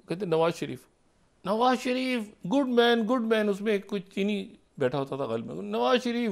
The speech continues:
गुड मैन, गुड मैन, एक इश्तिहार चलते थे, वो क्या बना देखें ना। और वो, अ, बिलावल साहब का क्या बना, वो चुनो पाकिस्तान को, और यहाँ पे गुड मैन, गुड मैन, वो इश्तिहार, वो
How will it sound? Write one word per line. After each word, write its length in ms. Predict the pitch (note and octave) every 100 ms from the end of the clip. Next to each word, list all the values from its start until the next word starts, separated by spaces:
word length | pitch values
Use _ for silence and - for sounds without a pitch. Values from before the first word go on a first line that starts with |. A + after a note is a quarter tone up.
| F3
गुड 240 | C4+ D4 B3
मैन, 340 | A#3+ A#3 G#3+
गुड 200 | C4+ C4
मैन, 200 | A3+ G#3+
एक 80 | G3+
इश्तिहार 280 | F#3+ F#3+ G3+
चलते 280 | F#3 D#3+ E3+
थे, 140 | E3 _ _ _ _ _ _ _ _ -
वो 60 | F3+
क्या 180 | - D#3+
बना 320 | F#3 A3 A3 A3 - - - _ _ _ _ _ _ - - - A2+
देखें 240 | A2+ F3
ना। 140 | C4 C4 - _ _ _ _ _ _ _ _ _ _ _ _ -
और 220 | E3+ F3+
वो, 160 | F3 F#3
अ, 60 | F3+ - -
बिलावल 800 | B2+ A#2+ A2+ - G#2+ A2 B2 F3
साहब 160 | G#3+
का 80 | G#3+
क्या 160 | G#3 G3+
बना, 220 | G3 G3 G3 _ _ -
वो 60 | - -
चुनो 180 | C#3 E3
पाकिस्तान 500 | F3 F3+ F3 E3+ E3+
को, 180 | F3 F3 _ _ _ _ _ _ _ _ _ -
और 220 | B2 A#2
यहाँ 260 | G#2 A2+ -
पे 100 | C#3
गुड 220 | B2 D#3
मैन, 280 | E3 D#3+ D#3
गुड 180 | C#3+ D#3+
मैन, 260 | D#3 C#3+
वो 280 | G2+ A2 D3+ -
इश्तिहार, 300 | - C#3+
वो 140 | D3+